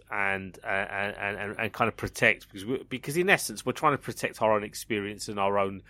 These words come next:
belonging to the club, and we were all struggling with it because the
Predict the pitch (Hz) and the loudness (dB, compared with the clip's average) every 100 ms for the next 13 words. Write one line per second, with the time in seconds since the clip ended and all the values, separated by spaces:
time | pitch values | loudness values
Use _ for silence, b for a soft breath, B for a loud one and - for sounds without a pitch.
0 | B B - 120 107 110 107 98 - 101 | B B -4 0 4 4 2 -4 -6 -10
1 | - 110 95 92 101 101 110 131 120 - | -4 -2 -2 -6 -6 -2 -2 -2 -6 -8
2 | - 120 113 110 92 90 87 95 - 98 | 6 6 8 4 -2 -4 -8 -10 -14 -12
3 | - | -8